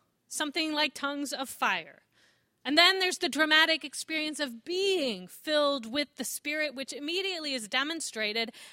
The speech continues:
as these people begin speaking in the languages that are previously unknown to them. And all of it indicates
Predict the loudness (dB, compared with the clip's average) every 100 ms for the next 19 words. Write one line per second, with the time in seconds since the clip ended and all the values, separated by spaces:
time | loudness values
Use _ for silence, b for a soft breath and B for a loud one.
0 | B 2 2 -2 -2 -4 -2 -2 -2 -4
1 | -6 -2 -2 -2 -2 -2 0 2 2 2
2 | 0 -2 -2 -4 -4 -10 -8 -8 -8 -8
3 | -10 -10 -12 -12 -12 -14 B B B -10
4 | 0 4 6 4 0 -2 -4 -6 -6 -6
5 | -8 -10